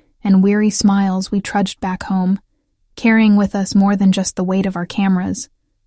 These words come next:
but a memorable experience resplendent with shared laughs, sun-soaked banter,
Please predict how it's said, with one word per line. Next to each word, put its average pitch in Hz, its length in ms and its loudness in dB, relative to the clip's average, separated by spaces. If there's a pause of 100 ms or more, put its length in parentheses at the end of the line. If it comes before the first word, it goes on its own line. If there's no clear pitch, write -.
(160)
but 202 100 0
a 196 60 4
memorable 208 500 4
experience 202 840 -2
resplendent 202 640 2
with 190 160 -6
shared 196 360 -2
laughs, 190 540 -4 (380)
sun-soaked 208 800 2
banter, 196 520 -2